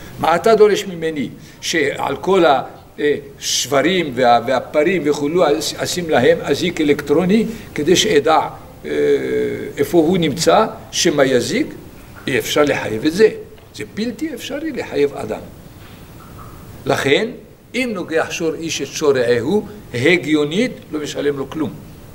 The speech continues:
התורה אומרת, בגלל שזה חבר שלך, בוא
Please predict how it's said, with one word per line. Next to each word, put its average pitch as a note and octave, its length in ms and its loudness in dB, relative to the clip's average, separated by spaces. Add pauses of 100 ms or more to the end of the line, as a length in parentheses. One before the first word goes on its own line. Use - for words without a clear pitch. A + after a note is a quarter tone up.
(540)
התורה D3 260 4
אומרת, C#3+ 480 6
בגלל C3 300 2
שזה A#2 300 -2
חבר A2 300 0
שלך, G#2+ 360 -4 (2250)
בוא D3+ 180 4